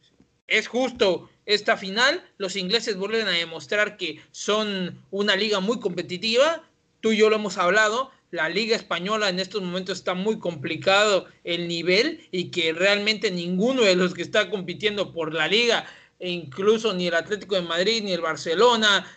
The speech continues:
ni el Sevilla, pues están en un nivel óptimo y que por lo mismo se nota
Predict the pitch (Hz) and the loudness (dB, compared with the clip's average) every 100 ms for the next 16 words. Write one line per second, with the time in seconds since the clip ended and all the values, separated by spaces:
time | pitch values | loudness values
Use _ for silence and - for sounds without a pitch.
0 | - 175 175 175 151 165 175 226 262 226 | -12 -6 -2 -2 -2 -2 2 4 4 2
1 | - - 190 185 180 208 240 214 202 226 | -2 -6 -4 -4 -2 -2 -2 -4 -2 -2
2 | 226 208 208 226 247 277 359 403 269 180 | 2 2 4 2 0 -4 -2 -2 -4 -6
3 | 175 185 180 175 185 254 302 302 175 185 | -4 -2 0 0 -2 -2 -2 -2 -2 0
4 | 220 - 311 - | 0 4 2 2